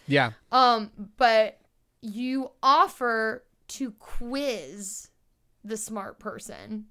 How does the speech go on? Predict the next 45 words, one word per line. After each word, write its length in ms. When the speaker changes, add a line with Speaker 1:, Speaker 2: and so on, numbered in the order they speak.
Speaker 1:
Yeah. 260
Speaker 2:
And 180
therefore 440
learn 360
the 160
information 680
for 200
yourself. 520
Like, 180
they 180
made 200
the 80
flashcards 500
and 120
they've 200
already 260
been 180
studying. 760
Speaker 1:
Yep. 280
Speaker 2:
And 120
they 100
made 200
flashcards 680
on 200
notes 260
that 140
you 140
did 180
not 220
take. 560
Speaker 1:
Yep. 160
Speaker 2:
Because 120
you 100
can 120
only 180
make 160
the 60
flashcards 520
from 200
your 240
notes 400
or 280
reading 280
the 60
textbook. 600